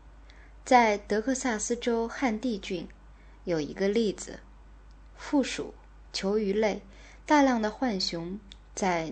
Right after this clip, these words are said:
农业施用农药之后，实际上已经消失了，甚至在用药后的第二个秋天里，这些东西仍然是寥寥无几。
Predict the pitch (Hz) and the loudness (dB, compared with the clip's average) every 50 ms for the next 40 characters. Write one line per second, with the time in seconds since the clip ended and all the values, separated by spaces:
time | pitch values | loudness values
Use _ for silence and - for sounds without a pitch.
0 | - 151 160 156 160 175 202 214 190 170 165 165 185 - - - 208 208 202 185 | -8 -8 -8 -8 -6 -4 -2 -2 -2 -2 -4 -4 -4 -2 -2 -2 -2 -2 -2 -4
1 | 175 156 143 151 175 202 202 180 175 - - 220 214 - - 226 185 - - - | -4 -4 -6 -6 -6 -6 -6 -6 -8 -8 -8 -8 -8 -6 -6 -6 -6 -6 -10 -18
2 | - - - - - - - - - 180 180 - 226 214 196 - 196 165 156 139 | -20 -20 -20 -20 -20 -12 -8 -6 -6 -4 -4 -2 -2 0 0 0 -2 -2 -4 -6
3 | - - - - - 151 - - 151 165 - - 202 196 196 190 - - - 196 | -10 -14 -18 -16 -16 -14 -12 -12 -12 -10 -8 -6 -4 -4 -4 -4 -6 -4 -4 -2
4 | 190 175 - - - - - - - - - - - - - - - - - 294 | -4 -4 -6 -8 -14 -20 -20 -20 -20 -20 -20 -20 -20 -20 -20 -14 -8 -2 2 4
5 | 285 254 240 - - 220 214 196 175 - - - - - 247 233 214 - 254 262 | 4 4 4 2 2 2 2 2 0 -4 -6 -12 -6 -4 -2 -2 -2 0 0 0
6 | 247 233 233 220 214 208 - - 240 220 208 208 202 - - 277 277 294 285 254 | 0 2 2 0 0 -2 -4 -4 -4 -2 -2 -2 -4 -2 0 2 4 4 4 2
7 | 196 175 170 - - - 185 185 190 202 202 196 196 185 160 - - - - - | 0 -2 -4 -4 -6 -4 -4 -6 -4 -4 -4 -4 -2 -4 -4 -6 -8 -10 -18 -20
8 | - - - - - - - 277 254 254 - 202 196 190 208 196 196 202 202 - | -20 -20 -20 -20 -16 0 4 4 4 6 4 0 0 0 -2 -4 -4 -4 -6 -6
9 | - 175 - - - - - - 156 165 180 208 226 202 180 165 175 185 - - | -8 -8 -8 -8 -12 -18 -10 -6 -4 -4 -2 -2 -2 -2 -2 -2 -4 -8 -10 -10
10 | - - - 170 165 160 147 147 160 170 170 151 156 160 165 165 156 160 156 - | -8 -6 -6 -6 -4 -4 -2 -2 -2 -2 -4 -4 -4 -6 -6 -6 -8 -8 -8 -8
11 | - - - | -10 -10 -10